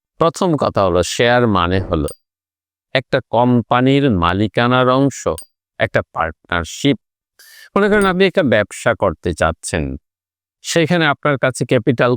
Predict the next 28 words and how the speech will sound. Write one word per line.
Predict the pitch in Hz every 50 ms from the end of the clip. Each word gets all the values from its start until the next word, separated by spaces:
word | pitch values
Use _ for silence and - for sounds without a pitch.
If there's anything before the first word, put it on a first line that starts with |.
| -
কম | - 147 147 131 110
আছে, | 98 95 - 107
তাইলে | - - 139 139 147
আমরা | 143 143 143 147 -
কি | - 175 151
করি? | - 107 82 80 - - _ _ _ _ _ _ _ _ - - - - - - - _ -
ছোট | - 156 147 131
ব্যবসা | 151 139 117 - - 120 - - 147 135
হলে | 135 131 131
আপনি | 123 120 - 127 127 110
যাবেন | 113 113 110 107 123 120 113
বন্ধু-বান্ধবের | 107 110 110 110 110 120 113 120 120 113 110 113 120 113 120 113 107
কাছে, | - 110 107 - - - - - _ _ _ _ _ - _ _ _ _ _ _ _ _ _ _ _ _ _ _ _ -
"ভাই, | 120 127 117 104 - - _ - - _ _ _
পাঁচ | 123 120 - - 120
লাখ | 123 117 92 -
করে | - 113 110 104
দাও, | 95 107 107 107 104
আমরা | 101 101 101
দশ | 92 87 104 104 104 98
জনে | 92 107 104 104
পঞ্চাশ | 101 - 117 101 95 - 101 95 - - -
লাখ | 92 90 - _
টাকা | - 92 85 90 87
দিয়ে | 82 85 85 76
ব্যবসা | 73 80 76 - - - - 78
শুরু | - - - 78 71 69
করি।" | - - - -